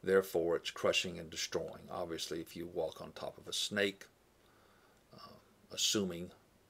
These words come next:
you crush it, step it on the head, step on its head, or a scorpion. It says, "On serpents and scorpions, and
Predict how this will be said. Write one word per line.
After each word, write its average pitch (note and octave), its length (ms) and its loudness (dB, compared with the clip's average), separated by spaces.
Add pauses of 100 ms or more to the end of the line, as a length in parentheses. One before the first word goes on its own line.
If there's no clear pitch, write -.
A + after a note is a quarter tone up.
(560)
you - 80 -10
crush - 400 2
it, F#2 140 0
step - 280 0
it F#2 60 0
on F2 140 -2
the D#2+ 80 -6
head, F#2+ 260 0
step - 300 -2
on F2 100 -6
its - 140 -6
head, G2 240 2
or F#2 120 -2
a F#2+ 40 -2
scorpion. G#2 580 0 (2750)
It G#2+ 100 8
says, D3 360 12
"On G2+ 220 4
serpents - 800 6
and A2 180 -4
scorpions, - 960 2 (1600)
and F#2+ 160 0